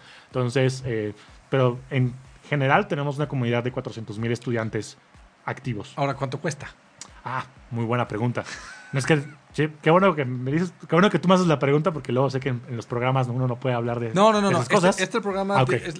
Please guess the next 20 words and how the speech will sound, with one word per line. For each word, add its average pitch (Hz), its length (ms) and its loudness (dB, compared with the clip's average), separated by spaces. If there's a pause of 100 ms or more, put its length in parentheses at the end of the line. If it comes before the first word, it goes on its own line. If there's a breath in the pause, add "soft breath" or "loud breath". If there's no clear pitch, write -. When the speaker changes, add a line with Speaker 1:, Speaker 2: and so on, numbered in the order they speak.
Speaker 2:
es, 151 180 -2
es - 220 -4
como 226 180 -4
si 170 140 -2
fuera 160 200 -2
una 160 180 -4
plática. 151 360 -4
Nada 160 140 -4
más 175 80 -2
nos 165 80 -8
faltan 151 200 -6
las 117 120 -6
chelas, 127 240 -6
pero, 120 260 -6
eh, 120 80 -4
tú 156 160 -12
puedes 160 200 -4
decir 131 160 -6
marcas, 151 500 -4
Speaker 1:
Ya - 60 -20